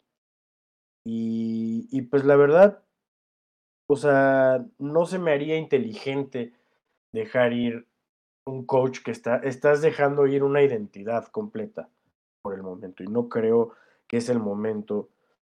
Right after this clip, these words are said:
de Patriotas de hacer eso. Yo no creo que deberían de estar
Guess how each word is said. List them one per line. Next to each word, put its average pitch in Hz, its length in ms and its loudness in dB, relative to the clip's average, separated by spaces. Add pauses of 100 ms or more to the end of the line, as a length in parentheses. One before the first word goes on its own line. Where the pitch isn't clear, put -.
(220)
de 110 100 2
Patriotas 107 600 -4
de 101 60 -4
hacer 107 260 -6
eso. 98 220 -10
Yo 117 360 -2
no 143 240 4
creo 135 280 4
que 127 120 0
deberían 107 720 -2
de 98 400 -2
estar - 440 -2